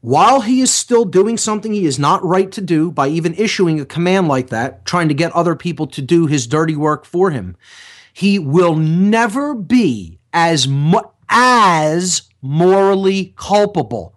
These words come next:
Now, listen to the statement. Don't hear what you want to hear. Hear what's actually being said.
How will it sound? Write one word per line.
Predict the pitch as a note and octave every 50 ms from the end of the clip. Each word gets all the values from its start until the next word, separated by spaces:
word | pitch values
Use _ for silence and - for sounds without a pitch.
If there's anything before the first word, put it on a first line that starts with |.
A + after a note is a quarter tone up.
| _
Now, | - A2+ -
listen | C#3+ C3 D3+ F#3+ G3+ - - A3+ A#3 A#3+ A#3
to | - - C4+ C4+
the | G#3 C#4+
statement. | - - - C#4+ C#4 C4+ B3+ D#3+ D3+ A#2+ F2 - - - - - - _ -
Don't | C3 G3+ C4 F4 E4+
hear | B3+ D4+ E4+ E4 D#4
what | C4 A3+ G#3 -
you | C#3+ C3+ D3+ F#3+ B3 C#4 D4+ D4+ D4+
want | B3+ G3+ A3+ A#3 A#3+ A#3+ A#3+
to | - A#3+
hear. | F#3+ - - C4 C4+ A3 C3 - - _ _ _ _ _ _ _ _ _ _
Hear | - - - C4 D#4+ F4+ F#4 E4
what's | C#4+ B3+ G#3+ G3+ - -
actually | - A3+ C4 D4+ E4 D#4+ - - - D4+ D#4 C#4+
being | A#3 F3+ F#3+ C4+ C#4+ D4+ D4+ D4 C4+
said. | - - - C4+ C#4 C#4+ A#3 B2 E2+ E2 F2+